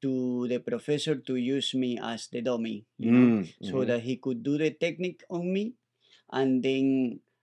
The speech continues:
Speaker 1: I am able to feel it, right? So
Speaker 2: Right,
Speaker 1: I
Speaker 2: right.
Speaker 1: try to feel every detail, every adjustment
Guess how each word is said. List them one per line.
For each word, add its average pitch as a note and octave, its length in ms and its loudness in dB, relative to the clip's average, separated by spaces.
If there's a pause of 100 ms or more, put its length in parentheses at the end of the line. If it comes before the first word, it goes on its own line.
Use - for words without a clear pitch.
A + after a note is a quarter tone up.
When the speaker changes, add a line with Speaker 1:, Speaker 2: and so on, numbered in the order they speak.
Speaker 1:
I B2+ 120 0
am B2+ 220 0
able C3 380 0
to A#2 140 -10
feel A#2 280 -4
it, - 240 -14 (520)
right? B2+ 420 -2
So F2 160 -4
Speaker 2:
Right, - 0 -
Speaker 1:
I B2+ 240 0
Speaker 2:
right. D2 60 -6
Speaker 1:
try D3 160 0
to D3 160 -10
feel D3 300 -2 (140)
every D#3+ 760 0
detail, B2 800 -4 (320)
every D#3 800 2
adjustment C#3+ 1080 -2